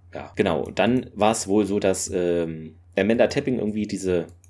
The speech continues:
Aschen oder Ascheen oder die hat es anders oder als die anderen betont und da mussten einige Szenen oder eine Szene nochmal mehrfach so gedreht werden als sonst. Ähm, ja, <laughs> also wurde nur so gesagt. Ähm,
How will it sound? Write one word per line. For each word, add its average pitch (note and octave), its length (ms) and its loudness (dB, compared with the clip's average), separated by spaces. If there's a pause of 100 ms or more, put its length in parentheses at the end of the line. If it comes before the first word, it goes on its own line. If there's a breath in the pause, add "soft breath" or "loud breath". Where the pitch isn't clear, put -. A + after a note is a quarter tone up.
(240)
Aschen C3+ 640 -2
oder - 220 -2
Ascheen C#3 540 2
oder F#2+ 160 -2
die F2+ 100 -4
hat G2+ 140 -6
es - 180 -4
anders A#2+ 380 0
oder F2+ 420 -4
als F2 220 -4
die - 100 -4
anderen B2 360 0
betont A#2+ 400 0
und F2+ 100 -4
da F2+ 60 -2
mussten F#2+ 380 -8
einige F#2 320 -4
Szenen F#2+ 420 -4
oder - 180 -6
eine F2+ 180 -2
Szene F#2 300 -4 (300 loud breath)
nochmal F#2 380 -4 (100)
mehrfach - 880 -2
so F#2+ 200 -4
gedreht A#2 480 -2
werden G2 420 0
als - 200 -8
sonst. A#2+ 420 -4
Ähm, F#2 240 -10 (680 loud breath)
ja, E2+ 200 -8 (100)
<laughs> - 500 -12
also - 180 -4 (680)
wurde F2 220 0
nur E2+ 140 -4
so E2+ 140 -8
gesagt. D#2+ 480 -10
Ähm, D#2+ 160 -12